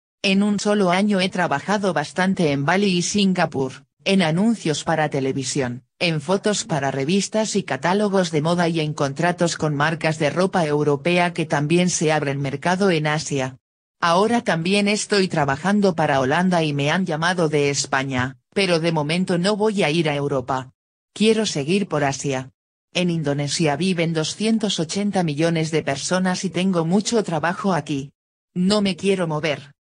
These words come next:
Estas eran sus palabras hace unos meses, pero ahora podría haber cambiado de opinión, ya que, según las publicaciones de sus redes, pasa mucho tiempo en Madrid.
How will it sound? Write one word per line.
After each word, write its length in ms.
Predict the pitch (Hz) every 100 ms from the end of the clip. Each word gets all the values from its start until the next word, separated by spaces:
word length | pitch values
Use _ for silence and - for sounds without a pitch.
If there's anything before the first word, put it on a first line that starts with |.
| _ -
Estas 440 | 208 - 170 160
eran 280 | 180 180 170
sus 220 | 165 151
palabras 500 | 156 143 160 165 160
hace 300 | 185 190 190
unos 320 | 190 180 160
meses, 480 | 156 143 143 139 139 _ _
pero 320 | 185 170 160
ahora 320 | 151 190 208
podría 460 | - 151 156 175 156
haber 260 | 147 165 170
cambiado 580 | 139 143 147 202 220
de 160 | 196 170
opinión, 520 | 151 147 139 170 185
ya 180 | 156 208
que, 320 | - 147 135 _ _
según 420 | - 175 156 196
las 200 | 190 175
publicaciones 840 | - 156 151 147 127 170 165 160 156
de 100 | 165
sus 220 | - 156
redes, 500 | 156 135 135 135 - _ _
pasa 320 | 190 233 214
mucho 340 | 190 202 170
tiempo 420 | 151 208 226 175
en 140 | 160 151
Madrid. 460 | 147 135 135 127